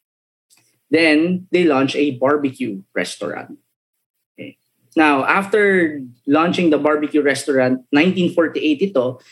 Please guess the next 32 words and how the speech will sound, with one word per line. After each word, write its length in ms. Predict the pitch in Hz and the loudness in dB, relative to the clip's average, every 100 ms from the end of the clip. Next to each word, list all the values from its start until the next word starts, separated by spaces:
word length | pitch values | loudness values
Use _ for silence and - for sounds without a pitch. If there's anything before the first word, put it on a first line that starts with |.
| - _ - | -20 _ -2
they 120 | 180 | 0
decided 480 | 185 185 160 156 147 | 0 0 2 0 -2
to 80 | 139 - | -4 0
close 240 | 143 131 | 0 0
it 160 | 135 - | -4 -6
down 440 | 110 107 101 98 _ _ _ _ _ - | -6 -6 -10 -14 _ _ _ _ _ 0
for, 520 | 170 160 156 151 151 | 2 4 4 4 2
you 80 | 254 | 0
know, 80 | 139 | 0
to 120 | 151 147 143 139 131 123 123 _ _ | 2 2 2 0 0 -4 -10 _ _
tweak 220 | 190 185 165 | 0 2 0
a 100 | 147 | 0
bit, 460 | 156 160 156 147 | 2 4 2 0
and 200 | - 135 | -2 0
then 140 | 135 135 | 2 2
they 140 | 143 | 2
took 180 | - - | 0 0
a 80 | 165 | 2
risk, 500 | 160 156 147 - - - - | 4 2 0 -6 -12 -20 -18
streamlined 560 | - - 208 185 175 165 | -12 0 2 4 4 2
the 60 | 156 | 0
processes, 560 | 160 147 151 - 143 123 | 0 0 -2 0 0 0
and 180 | 151 | 0
then 160 | 151 151 | 2 2
reopened 760 | 147 170 160 151 147 147 143 | 2 2 2 2 2 2 2
it 220 | 131 135 151 | 2 0 0
to 80 | 131 | 0
introduce 720 | 185 170 170 143 147 - - - _ | 0 2 0 2 2 0 -12 -20 _
their 260 | 135 160 147 | 0 2 0
speedy 720 | - - 175 151 160 160 _ - | -4 -4 -4 -2 -2 -4 _ -12
service 640 | - - 165 147 147 - | -4 0 2 2 0 -2
system. 560 | 147 - - 104 - | -6 -6 -6 -8 -10